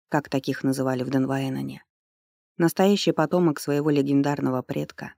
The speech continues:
основателя высокого рода Тиири, Телингвиона, даровавшего эльфам мед поэзии и искусство дипломатии. Хефера тогда позабавило, что у него, старшего сына императора,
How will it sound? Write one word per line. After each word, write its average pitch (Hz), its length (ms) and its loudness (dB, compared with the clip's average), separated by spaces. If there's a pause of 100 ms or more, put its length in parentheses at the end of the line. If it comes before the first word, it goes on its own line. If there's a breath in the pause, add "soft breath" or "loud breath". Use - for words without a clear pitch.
(160)
основателя 131 640 -2
высокого 123 500 -4
рода 127 220 -6
Тиири, 127 520 -8 (400)
Телингвиона, 139 760 2 (240)
даровавшего 135 600 2
эльфам 143 520 0
мед 135 200 0
поэзии 135 600 -4 (120)
и 123 160 -4
искусство - 380 -8
дипломатии. 131 760 -8 (960)
Хефера 214 460 2
тогда 165 300 2
позабавило, 156 720 2
что 151 200 -4
у 147 100 4
него, 151 300 2
старшего 143 520 -4
сына 147 360 0
императора, 139 680 -2